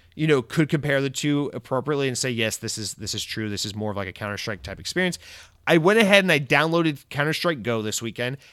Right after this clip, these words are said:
and I played a little bit of that. I played a little bit of it on Sunday. I played a little bit of it the other night with my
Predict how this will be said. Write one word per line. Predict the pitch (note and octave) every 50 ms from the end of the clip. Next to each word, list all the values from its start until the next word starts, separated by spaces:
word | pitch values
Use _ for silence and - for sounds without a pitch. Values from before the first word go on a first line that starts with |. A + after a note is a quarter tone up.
| _ _ _
and | - C3 C3
I | B2+ B2
played | - - - C3+ C#3 D#3 D3+
a | D#3
little | C#3 C#3+ C#3+ C#3+
bit | C#3 D#3+ E3
of | D#3 C3
that. | B2 A#2 B2 B2+ B2
I |
played | A#2 - C#3
a | C#3+
little | D3 D3+ D3
bit | D3+ D3+
of | D#3 D3+
it |
on | D#3 D#3 D#3
Sunday. | D3 - C#3+ B2+ B2 B2+ B2+
I |
played | A#2 - B2 B2
a | C3
little | C3 C#3 C3+ - - C3 C3+ C#3
bit | C3+ C#3+ C#3
of | C3+
it | C3+ A#2+ G2
the | A#2+ B2+
other | B2+ C3 C3
night | A#2+ A#2 B2 C3+ A#2
with | C3 A2
my | A#2+ A#2 A#2+ A#2+